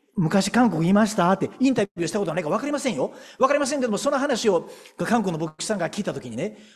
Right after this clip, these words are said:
もうな-、何も言えなかった。あ、そうだろうなって思った。ね。どうぞ、一パーセントしかいない私たちクリスチャン、でもその私たちが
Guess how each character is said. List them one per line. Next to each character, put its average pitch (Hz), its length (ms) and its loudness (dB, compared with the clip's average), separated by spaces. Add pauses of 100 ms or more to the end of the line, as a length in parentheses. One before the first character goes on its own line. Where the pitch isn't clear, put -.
も 151 80 -4
う - 20 -2
な-、 143 80 -4 (100)
何 139 220 0
も 190 80 4
言 147 80 0
え - 20 -2
な 135 60 -2
か - 80 -10
っ - 80 -12
た。 - 220 -18 (1800)
あ、 - 140 -2
そ 196 360 4
う 185 40 4
だ 156 140 0
ろ 143 220 0
う 131 40 -6
な 151 140 0
っ 220 40 0
て 160 100 -4
思 92 100 -6
っ - 60 -12
た。 - 180 -20 (680)
ね。 131 600 -10 (260)
ど 277 120 4
う - 20 6
ぞ、 214 320 2 (360)
一 359 320 -2
パ 349 260 2
ー 311 60 0
セ 320 140 -4
ン 339 100 -6
ト 320 120 0
し - 80 -8
か 254 140 2
い 254 80 4
な 285 100 4
い 247 60 4
私 214 240 2
た 214 80 -4
ち 165 80 -12
ク 202 80 -4
リ 202 60 -4
ス 185 40 -4
チ 190 60 -2
ャ - 20 -4
ン、 180 40 -2
で 269 80 0
も 285 100 4
そ 269 160 2
の 277 60 4
私 262 280 0
た 262 100 2
ち 208 200 -2
が 190 500 0